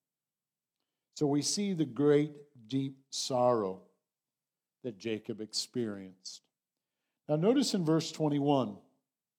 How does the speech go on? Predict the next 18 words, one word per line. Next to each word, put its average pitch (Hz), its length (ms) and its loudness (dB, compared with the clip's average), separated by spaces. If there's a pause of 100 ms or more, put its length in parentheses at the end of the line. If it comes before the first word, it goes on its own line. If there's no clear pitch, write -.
(1400)
In 131 100 -6
verse 160 260 2
twenty, 170 320 2
it 165 100 0
says, 151 260 2
"Jacob 156 420 2
set 160 200 6
up 151 140 4
a 139 60 -2
pillar 165 400 4
over 139 260 4
her 127 160 0
tomb." 190 680 0 (420)
And 131 160 -12
verse 147 240 0
twenty-one 139 560 -2
says 117 340 0
this, 113 480 -2